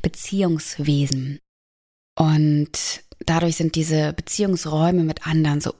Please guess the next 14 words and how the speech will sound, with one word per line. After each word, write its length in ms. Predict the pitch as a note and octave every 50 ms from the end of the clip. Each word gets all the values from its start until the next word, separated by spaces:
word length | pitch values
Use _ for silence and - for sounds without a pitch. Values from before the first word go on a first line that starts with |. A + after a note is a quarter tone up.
| _ _
unglaublich 1200 | - F3+ F3 E3+ E3 D#3+ D#3 D3+ C#3+ - - D#3 D3 D3 D3 D3 - - D3 C#3 C#3+ - - - - - - - - - - - - -
wichtig 540 | - D#3 D#3 F3 A3 - - E3+ D3+ - -
und 400 | D#3 D#3 D3+ - - - - - - _
auch, 580 | - D3+ D3+ D3+ D#3 D#3+ - - - - - - - _ _ _ _ _ _ _ _ _ -
ja, 100 | - D#3+
potent. 680 | - - - - - - - F3+ F3+ E3 C#3+ - - - - - - - -
<laughs> 100 | - G3+ - - - - C#3+ - - - - - - - - - -
Das 160 | - D#3 -
heißt 300 | E3 D3+ D3+ - - -
reichhaltig 760 | D3+ D#3 E3 F3 - - E3 D3+ D3 - - D3 D3 - - -
und, 420 | - - C#3+ C#3+ C#3 C#3 C#3 -
ähm, 460 | C#3+ C#3 C3+ C3+ C3+ C3+ C3+ C3+ C#3 D3
ja, 200 | - D#3+ D3+ D3
bergen 400 | C#3+ - D3 C#3+ C#3+ C#3+ D3 C#3+